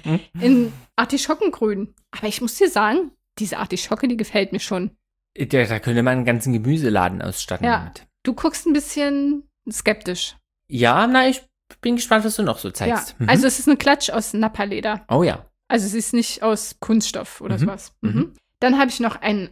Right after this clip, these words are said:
Speaker 2: anderes Täschchen. Ich bin ja Taschenliebhaberin und ich zeige jetzt die nächste Tasche.
Speaker 1: Ja. Dies ist eine Gießkanne.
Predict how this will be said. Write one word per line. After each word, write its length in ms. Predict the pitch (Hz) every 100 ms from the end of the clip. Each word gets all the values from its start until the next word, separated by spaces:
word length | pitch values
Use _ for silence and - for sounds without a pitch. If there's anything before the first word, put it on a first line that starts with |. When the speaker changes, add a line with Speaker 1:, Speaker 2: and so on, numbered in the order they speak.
| _ _
Speaker 2:
anderes 560 | - 339 508 427 208 -
Täschchen. 480 | - 202 - 233 302 453
Ich 120 | 285
bin 120 | - 262
ja 120 | 208
Taschenliebhaberin 720 | - 240 320 247 277 277 311 466 _ _ 539
und 240 | 247 254
ich 140 | 240 -
zeige 260 | 262 247
jetzt 280 | 226 220 -
die 100 | 233
nächste 300 | 185 190 254
Tasche. 220 | 247 269 480 494 -
Speaker 1:
Ja. 480 | 120 117 107 170 190 _ _ _ - - - - - - - - - _ _ _ -
Dies 280 | 127 127 -
ist 380 | - 110 - -
eine 300 | 92 95 87
Gießkanne. 600 | 98 87 - 104 139 214